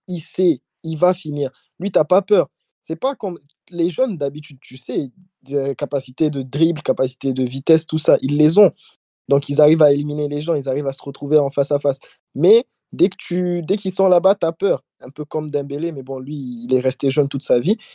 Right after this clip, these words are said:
Il est toujours jeune. Mais après, t'as Mbappé,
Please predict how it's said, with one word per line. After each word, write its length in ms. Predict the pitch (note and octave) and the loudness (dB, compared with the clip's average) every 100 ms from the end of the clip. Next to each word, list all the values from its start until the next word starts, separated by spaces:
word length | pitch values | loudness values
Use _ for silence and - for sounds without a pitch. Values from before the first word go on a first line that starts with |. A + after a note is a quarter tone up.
| - - | -20 -2
Il 80 | C3 | 0
est 80 | B2+ | 2
toujours 260 | D#3+ D3 | 4 4
jeune. 240 | C3 D3+ B3+ - - _ C3+ | 4 2 2 -8 -20 _ 0
Mais 80 | |
après, 300 | C#3+ C#3+ A3 | 2 4 2
t'as 240 | A3 D3 C3+ _ _ _ _ - | 4 4 4 _ _ _ _ -12
Mbappé, 560 | D#3+ D3 D3 - C4 | -8 -6 -6 -6 -6